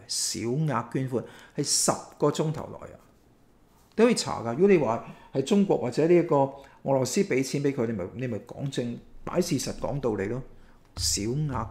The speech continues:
捐款好多支持，「唉，美國人好蠢啊」噉樣。No，呢個係激於意粉之後呢，更加支持。OK？所以呢一點係非常清楚。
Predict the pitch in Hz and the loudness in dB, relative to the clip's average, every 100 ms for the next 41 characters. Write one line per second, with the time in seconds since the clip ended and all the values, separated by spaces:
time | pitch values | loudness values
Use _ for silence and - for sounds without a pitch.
0 | - 139 139 - 113 120 123 120 120 - | -4 -4 -4 -8 -8 -6 -6 -4 -6 -8
1 | - - - 285 294 240 226 233 185 208 | -16 -20 0 4 4 4 4 6 6 6
2 | 262 - 220 233 208 196 - - - 240 | 2 2 2 4 4 2 0 -20 -4 2
3 | 220 123 - - _ _ 285 277 151 117 | 2 0 -8 -20 _ _ 2 4 4 2
4 | - - - 233 - - 190 208 160 - | -4 -8 0 0 0 -8 0 2 2 -4
5 | 151 123 123 113 101 131 135 165 117 127 | -4 -2 -2 -4 -4 -2 0 2 2 -2
6 | - 135 127 120 131 131 127 127 120 - | -4 -4 -4 -4 -2 -2 -2 -4 -4 -8
7 | - - _ _ _ - _ _ _ _ | -14 -20 _ _ _ -20 _ _ _ _
8 | _ _ _ 147 196 208 - _ _ _ | _ _ _ -2 0 -2 -8 _ _ _
9 | _ - _ _ _ _ _ _ _ - | _ -20 _ _ _ _ _ _ _ 4
10 | 226 247 233 165 151 123 120 - 185 185 | 4 6 4 2 2 0 -2 2 4 4
11 | 170 - 104 127 123 - | 0 -4 -4 -6 -6 -8